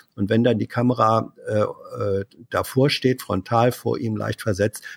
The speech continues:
dann kriegst du dieses Bild mit den beiden Schatten. Du kriegst kein anderes Bild. Das war nicht bewusst inszeniert, sondern das war das Bild, äh, was man kriegen konnte.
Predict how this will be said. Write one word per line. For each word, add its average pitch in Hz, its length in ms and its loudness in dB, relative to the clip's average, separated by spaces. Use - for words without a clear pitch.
dann 95 120 -2
kriegst 135 320 0
du 110 80 2
dieses 104 320 2
Bild 107 320 0
mit 98 120 -4
den 95 140 0
beiden 98 300 -2
Schatten. 101 300 -6
Du 113 60 -4
kriegst 151 300 0
kein 101 180 2
anderes 98 360 -6
Bild. - 240 -8
Das - 180 0
war 139 140 4
nicht 147 200 2
bewusst 123 380 2
inszeniert, 117 680 0
sondern 104 320 -2
das 117 240 0
war 107 100 2
das 98 200 0
Bild, 104 580 -2
äh, - 20 -8
was 110 200 -6
man 92 140 -4
kriegen 92 320 -6
konnte. - 320 -18